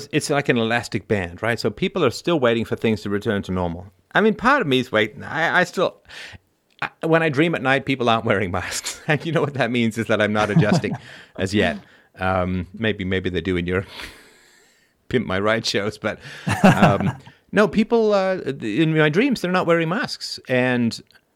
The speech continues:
Speaker 1: the things that I, I used to do, like in Canada, we call it the toodle. I mean, not in Canada, but in my household in Canada, we call it the toodle, which is, you know, you're sick and tired of being at home. And so you don't really have anything to buy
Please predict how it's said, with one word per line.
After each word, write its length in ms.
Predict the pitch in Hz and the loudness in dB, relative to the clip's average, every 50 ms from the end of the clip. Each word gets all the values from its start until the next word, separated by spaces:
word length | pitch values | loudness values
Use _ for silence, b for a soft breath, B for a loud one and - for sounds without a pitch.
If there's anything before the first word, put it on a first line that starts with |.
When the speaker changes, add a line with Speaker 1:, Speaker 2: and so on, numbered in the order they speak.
| _ _ _ _ _ _ _ | _ _ _ _ _ _ _
Speaker 1:
the 80 | - 123 | -4 -4
things 300 | - - 190 196 180 - | 0 2 2 2 2 0
that 100 | - 160 | 0 2
I, 240 | 143 135 120 117 113 - | 4 4 2 2 0 0
I 100 | 123 120 | 0 2
used 280 | 120 123 151 160 - - | 2 2 2 0 -2 -6
to 60 | 120 | -6
do, 220 | 104 110 107 101 104 | -2 0 0 2 2
like 160 | 110 104 - | 0 0 0
in 100 | 113 110 | -2 -2
Canada, 580 | - 127 127 127 117 110 95 98 92 95 98 92 | 0 0 0 0 0 0 0 0 2 2 0 -2
we 100 | 92 101 | -4 -10
call 240 | 92 - 110 101 98 | -6 -2 -2 -2 -2
it 80 | 87 - | -2 -4
the 60 | 92 | -6
toodle. 440 | - - 131 110 90 87 85 - _ | -4 -2 -2 -2 -2 -6 -8 -10 _
I 60 | - 92 | -10 -8
mean, 120 | 92 87 | -6 -6
not 120 | 92 90 82 | -6 -6 -8
in 80 | 87 | -8
Canada, 380 | 82 - 90 82 78 78 80 85 | -6 -6 -6 -6 -6 -8 -10 -8
but 100 | 76 85 | -8 -6
in 60 | 85 | -6
my 160 | 85 87 87 | -6 -6 -6
household 420 | 85 90 90 90 - - 80 85 85 | -4 -4 -6 -6 -6 -8 -8 -6 -4
in 160 | 98 104 101 | -2 -2 -2
Canada, 320 | 87 98 85 80 90 90 | -2 -6 -8 -8 -10 -10
we 120 | 90 95 98 | -10 -10 -8
call 180 | - 95 90 | -6 -6 -6
it 40 | 85 67 | -6 -8
the 60 | 110 | -2
toodle, 320 | - 208 233 196 107 - B B B B B B B B B | 0 0 0 0 -4 -6 B B B B B B B B B
which 220 | - 143 135 - | 0 0 2 2
is, 140 | - 127 - | 0 -2 -2
you 80 | - 113 | -2 -2
know, 100 | 110 104 | -2 -2
you're 120 | 110 110 | -2 -2
sick 200 | - - 139 113 | -2 -6 -6 -6
and 80 | 110 - | -6 -2
tired 240 | 120 117 107 107 104 | 0 2 2 2 2
of 40 | |
being 220 | 101 107 101 95 90 | 0 0 0 0 -2
at 80 | 90 | -4
home. 240 | 92 90 90 98 107 b b b b b b b b b - | -4 -4 -4 -4 -6 b b b b b b b b b -4
And 260 | 107 104 107 104 101 | -2 0 0 0 -2
so 400 | - - 113 104 104 104 101 101 | -2 0 0 2 2 2 2 0
you 140 | 101 104 120 | 0 0 0
don't 120 | 143 160 101 | -2 -2 0
really 140 | 113 110 | 0 -2
have 180 | 104 123 127 127 | 0 0 -2 0
anything 240 | 131 123 117 - 131 | -2 -4 -2 -2 -4
to 60 | 117 | -2
buy 280 | 101 117 117 117 120 117 | -2 0 0 0 -2 -4